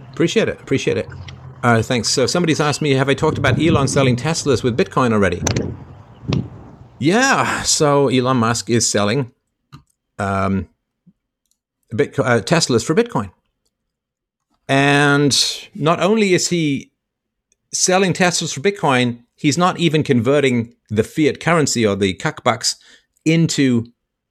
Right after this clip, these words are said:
he's not converting the Bitcoin into fiat. He's actually got his open source, the, the, the servers, the nodes, the processors. And if you buy a Tesla with Bitcoin, he's keeping the Bitcoin.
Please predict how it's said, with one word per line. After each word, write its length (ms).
he's 160
not 180
converting 380
the 60
Bitcoin 360
into 140
fiat. 380
He's 160
actually 280
got 340
his 240
open 280
source, 440
the, 120
the, 200
the 160
servers, 440
the 80
nodes, 500
the 100
processors. 720
And 400
if 160
you 460
buy 680
a 100
Tesla 440
with 220
Bitcoin, 520
he's 180
keeping 260
the 60
Bitcoin. 420